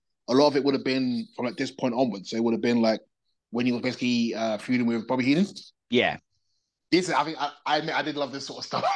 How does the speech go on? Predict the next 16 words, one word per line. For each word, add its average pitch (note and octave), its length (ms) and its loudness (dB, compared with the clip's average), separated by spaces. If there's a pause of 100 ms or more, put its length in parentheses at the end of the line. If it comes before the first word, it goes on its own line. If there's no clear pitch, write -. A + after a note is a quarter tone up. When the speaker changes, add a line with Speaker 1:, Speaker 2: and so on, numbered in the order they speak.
(240)
Speaker 1:
<laughs> - 760 -2
as C#3 140 0
a C3+ 40 -8
kid. C3 240 -2 (460)
And C3+ 100 2
Speaker 2:
Yeah. C#3+ 40 2
Speaker 1:
obviously, C#3 500 0 (1200)
again, E3+ 340 0 (1300)
I E3 80 2
think, F3+ 200 0
'cause D#3+ 140 -6
for E3+ 60 -2
me, E3 180 0
like C3+ 120 -2
I - 20 -14
said, B2 220 -6